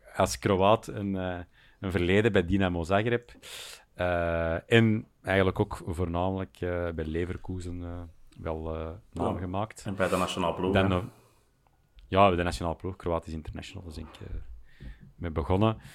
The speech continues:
Speaker 1: Hè, eigenlijk nog niet zo heel lang geleden finale gespeeld, hè. Eh,
Speaker 2: Ja.
Speaker 1: dus dat is wel straf.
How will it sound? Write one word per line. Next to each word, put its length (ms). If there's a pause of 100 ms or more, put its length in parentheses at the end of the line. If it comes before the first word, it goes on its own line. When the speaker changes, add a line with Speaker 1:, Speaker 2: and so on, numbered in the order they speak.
(380)
Speaker 1:
Hè, 260 (120)
eigenlijk 320
nog 100
niet 100
zo 100
heel 80
lang 180
geleden 360
finale 460
gespeeld, 500
hè. 320
Eh, 60 (300)
Speaker 2:
Ja. 140
Speaker 1:
dus 160
dat 80
is 80
wel 120
straf. 380